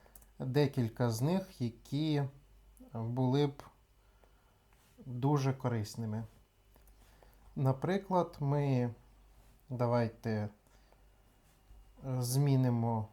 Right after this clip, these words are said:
нашу висоту на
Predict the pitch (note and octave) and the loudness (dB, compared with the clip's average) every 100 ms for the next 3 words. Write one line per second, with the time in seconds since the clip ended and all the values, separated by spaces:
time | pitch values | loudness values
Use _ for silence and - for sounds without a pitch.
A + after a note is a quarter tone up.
0 | _ _ _ - - - B2+ A#2+ B2 - | _ _ _ -20 -20 -14 -6 -2 -2 -2
1 | B2+ A#2+ - B2+ - G3 G#3+ A3 - - | -4 -4 -6 -10 -6 2 4 2 -2 -20
2 | - - - _ _ _ _ _ - - | -20 -20 -20 _ _ _ _ _ -20 -20
3 | - A2 B2+ D3+ D#3+ D#3 C#3 | -10 -2 0 2 4 2 0